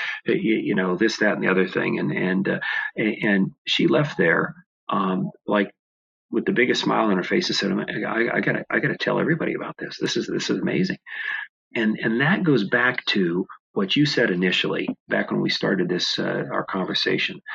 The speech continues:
And that is, how, how is it with all the change occurring, do we provide value? And, um, if we don't provide value, we become irrelevant.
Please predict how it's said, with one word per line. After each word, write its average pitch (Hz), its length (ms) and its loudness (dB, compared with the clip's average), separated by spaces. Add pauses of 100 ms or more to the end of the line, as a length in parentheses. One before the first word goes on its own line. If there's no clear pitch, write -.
(400)
And 107 120 0
that 101 140 0
is, 95 360 0
how, 135 600 0
how - 280 -2
is 104 260 0
it - 220 -6 (160)
with 104 120 -4
all 98 200 0
the 110 80 2
change 101 600 0
occurring, 101 500 -2 (200)
do 95 100 0
we 98 400 -2 (120)
provide 95 560 -2 (120)
value? - 580 -4 (680)
And, 95 460 0
um, 95 400 -4
if - 180 0
we 120 80 4
don't 139 180 0
provide 98 360 0
value, 98 360 2
we 113 140 2
become 98 340 0
irrelevant. 90 520 -4